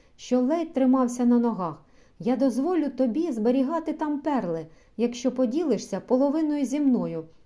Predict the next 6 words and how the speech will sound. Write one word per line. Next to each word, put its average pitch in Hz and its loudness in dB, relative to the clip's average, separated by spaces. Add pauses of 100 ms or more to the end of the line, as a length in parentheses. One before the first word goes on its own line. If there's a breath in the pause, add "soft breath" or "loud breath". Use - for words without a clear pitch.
або 214 0
принаймні 247 2 (240 loud breath)
відступиш 254 -2
мені 196 0
три 277 -2 (100)
пригорщі». 180 -4